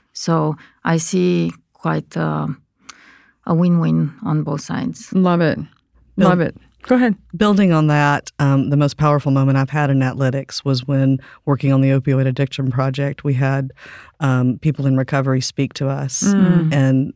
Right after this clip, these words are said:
Speaker 3: the look on everyone's face as those of us who are data scientists, we work in offices every day. And to hear these stories,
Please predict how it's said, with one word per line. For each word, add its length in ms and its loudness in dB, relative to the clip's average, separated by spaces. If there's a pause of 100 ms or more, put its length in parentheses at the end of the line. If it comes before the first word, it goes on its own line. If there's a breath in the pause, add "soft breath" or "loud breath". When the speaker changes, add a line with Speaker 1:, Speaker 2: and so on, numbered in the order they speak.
Speaker 3:
the 160 -2
look 260 2
on 160 2
everyone's 500 0
face 420 -2
as 360 -4
those 280 0
of 80 -2
us 220 -2
who 80 -4
are 60 0
data 220 2
scientists, 560 -2
we 120 -2
work 360 -4 (400 loud breath)
in 140 0
offices 480 0
every 260 2
day. 560 0
And 320 0 (800 loud breath)
to 120 -2
hear 380 2
these 220 0
stories, 840 -2